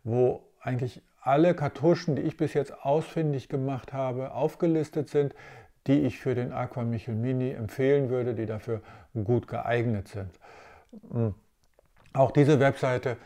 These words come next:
ist hier unter dem Video verlinkt.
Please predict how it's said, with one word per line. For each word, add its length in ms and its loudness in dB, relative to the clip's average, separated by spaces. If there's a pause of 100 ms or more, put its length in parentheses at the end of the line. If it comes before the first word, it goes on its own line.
(140)
ist 220 -6
hier 260 -2 (480)
unter 580 -2 (500)
dem 140 0
Video 320 -2
verlinkt. 580 -4